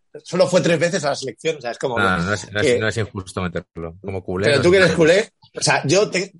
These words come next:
Speaker 1: estuve durante mucho tiempo convencido que Gabri era un periodista infiltrado, eh, haciendo un reportaje sobre que en el fondo no era, no era difícil medrar. O sea, su único talento era pasar desaperci-,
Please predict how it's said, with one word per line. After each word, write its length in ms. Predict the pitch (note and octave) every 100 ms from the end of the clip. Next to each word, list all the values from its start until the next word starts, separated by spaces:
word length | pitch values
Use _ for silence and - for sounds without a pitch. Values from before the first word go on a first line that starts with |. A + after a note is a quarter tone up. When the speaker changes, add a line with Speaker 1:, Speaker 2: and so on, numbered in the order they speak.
| -
Speaker 1:
estuve 360 | - - F3+
durante 300 | D3+ D3 C#3
mucho 260 | C#3+ G#3 G#3+
tiempo 300 | F3+ F#3+ G#3
convencido 520 | D#3+ C#3 C3+ E3+ E3+
que 100 | D3+ C#3
Gabri 380 | C#3+ E3 F3+ -
era 320 | D#3+ D3+ E3
un 120 | C#3+ C3
periodista 420 | C#3 C3+ C3+ D3
infiltrado, 580 | C3+ B2 G#2+ C3 C#3+ - - - - E3
eh, 120 | C3+
haciendo 420 | A#2+ C3 - B3 E3
un 40 |
reportaje 480 | D3+ C#3 - C4+ G3
sobre 280 | E3 C#3+ C3+
que 60 |
en 100 | C#3
el 60 | -
fondo 280 | - F3 E3+
no 80 | D#3+
era, 160 | E3 F3
no 80 | E3
era 140 | E3+
difícil 420 | D#3 C#3+ F3 F#3
medrar. 380 | C#3+ B2+ C3 D#3+
O 600 | - _ _ _ _ _
sea, 200 | D#3 E3
su 160 | - E3
único 260 | G#3 G3+ F#3+
talento 440 | D#3+ F3 F3 D#3
era 160 | E3+ D3
pasar 260 | - E3+
desaperci-, 580 | F#3+ C#3+ B2+ A#2 -